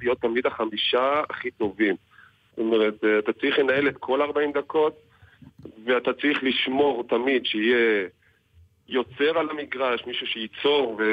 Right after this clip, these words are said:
וקצת שחקנים שהם עושים עבודה אפורה יותר, מה שנקרא. ואתה צריך לשמור על האיזון הזה לאורך ארבעים דקות, כמובן שזה קשור לקבוצה היריבה. אה,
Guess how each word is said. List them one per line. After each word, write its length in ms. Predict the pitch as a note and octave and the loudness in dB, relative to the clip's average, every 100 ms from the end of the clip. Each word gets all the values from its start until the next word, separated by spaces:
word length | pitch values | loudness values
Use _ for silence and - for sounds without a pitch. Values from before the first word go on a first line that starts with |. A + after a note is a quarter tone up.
| G#2+ | 2
וקצת 360 | G#2 - A#2 A2+ | -2 0 -2 0
שחקנים 400 | B2 - A2+ A#2 | -6 -2 -2 -2
שהם 160 | - A#2 | 0 0
עושים 240 | A2 - A#2+ | 0 0 2
עבודה 600 | A2 A2 A#2 A2+ A2+ G#2+ | 2 2 2 2 2 0
אפורה 380 | A2+ - G2+ D#3 | -4 -6 -2 0
יותר, 340 | D3+ - C3+ | 0 -2 -4
מה 140 | B2 A#2+ | -2 -2
שנקרא. 500 | B2 A#2+ - B2 A2+ _ - - - | -4 -10 -4 -2 -2 _ -20 -20 -8
ואתה 180 | - C3+ | -4 -2
צריך 160 | D#3+ D#3 | -2 0
לשמור 480 | C#3 G#2+ A#2+ D3 D3+ | 0 0 0 2 2
על 80 | |
האיזון 320 | C#3+ C3 A#2+ D3 | 2 0 -2 -2
הזה 180 | C#3+ C3+ | 0 0
לאורך 380 | A#2+ C3 C3+ B2 | 2 0 0 -2
ארבעים 320 | A2 A#2 C3+ | 0 0 0
דקות, 380 | A#2+ A2+ F3 G3+ | -2 0 0 0
כמובן 380 | - C3+ C#3 D#3 D3 | -2 -8 -2 -2 -2
שזה 180 | A#2+ A#2 | -6 -4
קשור 320 | A2+ B2+ A#2+ | -4 -2 -2
לקבוצה 400 | A#2 - G#2+ A#2 | -2 -4 -4 0
היריבה. 420 | A#2 G#2+ G#2 G2 - - - - _ - | 0 -2 -2 -4 -4 -16 -20 -20 _ -6
אה, 340 | - A2+ A2+ | 2 4 4